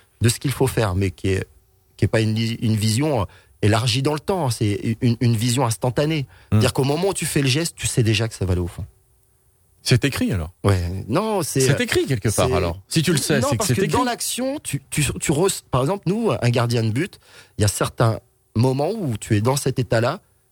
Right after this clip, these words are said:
Speaker 1: tu vois le gardien de but bouger en même temps que tu fais ton geste et tu sais déjà que son geste va aller à l'opposé du ballon.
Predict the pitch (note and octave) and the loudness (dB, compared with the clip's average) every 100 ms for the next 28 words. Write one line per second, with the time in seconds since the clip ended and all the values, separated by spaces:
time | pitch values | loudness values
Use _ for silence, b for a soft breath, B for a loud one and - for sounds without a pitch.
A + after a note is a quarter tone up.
0 | _ - D3+ A3 G3 D#3 D#3+ D3+ D#3 D3+ | _ -4 0 0 0 -2 -2 0 -2 -2
1 | D3+ A3+ _ A2+ D#3 F#3 E3+ A3 - - | -4 -6 _ 0 0 0 -2 -4 -6 -2
2 | D3 D#3 G3+ G3 - G3+ - D#3+ D#3+ C#3 | 0 0 -2 -4 -4 -6 -4 -2 -2 0
3 | D#3+ C#3 F#3+ - C3 C#3+ - D3+ F3 F#3 | 0 0 0 -2 -4 -2 -2 0 0 -2
4 | F#3+ - D3+ E3 E3 C3+ C#3 C#3 D3 C#3 | -4 -2 0 0 0 0 0 0 -2 -2
5 | C#3 D3 D3+ D3 D#3+ | -2 -2 0 0 -2